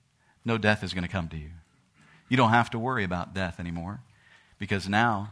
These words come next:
we're gonna be able to spend eternity with the Lord Jesus Christ." He says, "I'll pass over you." We've been redeemed. He says, "In whom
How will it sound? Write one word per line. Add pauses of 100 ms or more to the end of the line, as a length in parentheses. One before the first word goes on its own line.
we're
gonna
be
able
to
spend
eternity
with
the
Lord
Jesus
Christ." (1160)
He
says,
"I'll
pass
over
you." (1300)
We've
been
redeemed. (680)
He
says,
"In
whom